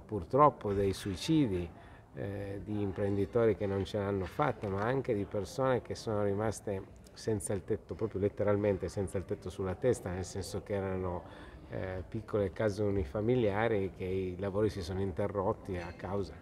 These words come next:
È chiaro che dobbiamo trovare una sintesi. Allora mi sembra per esempio che la proposta di spalmare in dieci anni i crediti, ma solo,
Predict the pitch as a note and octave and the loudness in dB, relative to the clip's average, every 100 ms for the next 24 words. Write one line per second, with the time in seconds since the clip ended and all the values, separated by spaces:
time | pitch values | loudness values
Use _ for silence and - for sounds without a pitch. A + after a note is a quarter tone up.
0 | - - - - B2+ - C#3 C#3 F3 B2+ | -18 -18 -18 -4 -4 2 4 6 6 4
1 | - B2 A#2+ D#3+ - A2+ C3 A#2 B2 B2 | 4 6 8 6 0 2 4 4 4 4
2 | A#2 F#2+ A2 B2 A2 - G#2+ F#2 - F#2 | 2 2 2 2 2 0 -2 -4 -4 -8
3 | D#2+ D#2+ E2+ F#2+ G#2 A#2+ G#2+ F#2+ G#2 G2 | -8 -8 -6 -2 4 6 6 4 0 0
4 | A#2+ A#2+ G#2+ - A2+ A2 F#2+ G#2+ F#2+ - | 2 2 2 2 4 6 4 2 -2 -6
5 | - - - G2 F2 - - - - G#2 | -12 -14 -6 -4 -4 -12 -16 -16 -4 -4
6 | - A2 - A#2+ B2 - B2 G#2 A2+ - | 0 0 4 6 6 4 0 2 0 -2
7 | A2+ A2 A2 A#2 A#2 A2 A2 A2 - A2+ | -2 0 2 4 4 4 2 0 0 2
8 | G#2+ G#2+ G2 F#2+ G2 F2+ A2+ A2+ G2 F2 | 2 2 0 0 -2 -2 2 4 4 2
9 | D#2+ E2+ F#2+ G2+ - C#3+ C3+ G#2+ | -6 -6 -4 -4 -2 4 4 4